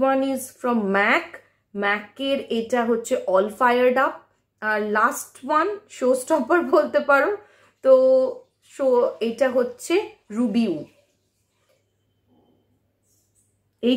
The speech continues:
কটা recent times আমি মনে করি must have কিছু colors, যেটা সমস্ত আউটফিটের সাথেই তুমি দেখো এই কালার্সগুলো তুমি কিন্তু ঘুরিয়ে ফিরিয়ে ইউজ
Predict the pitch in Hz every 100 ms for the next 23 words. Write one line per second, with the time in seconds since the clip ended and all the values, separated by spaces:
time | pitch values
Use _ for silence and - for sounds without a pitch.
0 | 269 302 302 311 - - 208 220 262 -
1 | 339 349 339 320 302 302 302 311 302 -
2 | - 247 269 269 277 285 285 285 254 233
3 | 233 - 277 269 - 226 247 240 196 208
4 | 294 294 - 208 240 240 - 254 254 277
5 | 311 - 320 - 240 233 269 285 277 262
6 | 254 294 269 262 226 202 202 226 233 -
7 | - - 226 220 226 208 220 196 - 233
8 | 220 262 - _ _ _ - 226 220 226
9 | 226 254 208 214 220 220 226 214 226 254
10 | - _ _ _ _ _ _ _ 214 196